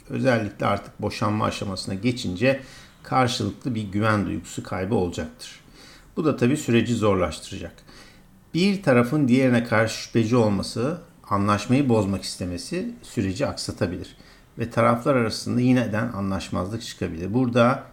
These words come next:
yine arabulucu akrabalar, her iki tarafın güveneceği arkadaşları devreye sokmak iyi olacaktır.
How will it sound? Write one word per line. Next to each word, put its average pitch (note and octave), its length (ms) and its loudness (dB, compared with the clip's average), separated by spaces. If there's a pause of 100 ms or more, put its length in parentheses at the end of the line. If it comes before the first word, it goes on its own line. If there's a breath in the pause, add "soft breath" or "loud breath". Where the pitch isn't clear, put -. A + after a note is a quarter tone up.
(140)
yine A#2+ 220 6
arabulucu G#2 600 0
akrabalar, F2+ 760 -2 (360 loud breath)
her B2 120 4
iki B2 200 2
tarafın A2+ 400 -2
güveneceği G2+ 540 0
arkadaşları G2 760 -2
devreye G#2+ 320 2
sokmak A#2+ 440 -4
iyi G2 140 0
olacaktır. - 580 -10